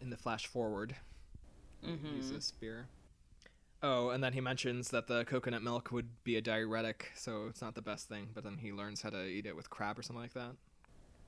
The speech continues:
Speaker 1: 'Cause the next thing he
Speaker 2: Right.
Speaker 1: focuses on is, like, making fire. It's a pretty good sequence. He's just like, "I made fire! Rah!"
Speaker 2: Oh, yeah, <laughs> it's like the,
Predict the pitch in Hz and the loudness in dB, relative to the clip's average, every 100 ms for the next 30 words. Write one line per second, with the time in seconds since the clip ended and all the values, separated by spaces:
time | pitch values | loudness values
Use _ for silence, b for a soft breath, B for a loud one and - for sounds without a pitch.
0 | - - - - 117 117 113 - 120 113 | -20 -20 -12 -6 -2 2 2 2 0 2
1 | 120 123 117 - 123 110 107 107 110 107 | 4 4 2 0 -2 -2 -2 -4 -4 -6
2 | 110 - 110 110 110 120 - - - - | -8 -2 0 0 -2 -8 -14 -20 -20 -20
3 | - - - - - - - - - - | -20 -20 -20 -20 -20 -20 -20 -20 -20 -20
4 | - - - 143 - 151 127 - 120 123 | -20 -20 -8 -4 4 4 6 4 2 0
5 | 123 - - - 131 131 135 190 196 180 | -4 -4 -10 -10 -4 0 4 6 6 4
6 | - 220 196 175 165 139 135 170 220 208 | 4 4 4 2 0 -2 -2 0 0 0
7 | 202 190 185 - - 190 185 190 175 208 | -6 -10 -12 4 12 12 12 12 12 12
8 | - 170 156 - | 8 6 6 4